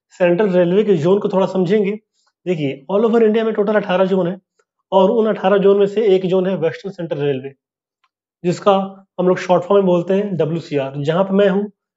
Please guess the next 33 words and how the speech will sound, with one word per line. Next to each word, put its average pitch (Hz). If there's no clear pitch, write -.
इलाहाबाद 170
में 196
हूँ, 190
यहाँ 185
का 226
जो 208
railway 202
zone 196
है 247
एनसीआर 180
और 180
यहाँ 180
का 175
headquarter 170
इलाहाबाद 143
में 139
ही 135
है, 139
इसको 165
हम 190
लोग 185
बोलते 175
हैं 196
North 175
Central 165
Railway। 147
वैसे 196
ही, 226
अ, 165
वेस्ट 160
Central 202
Railway 196
है 202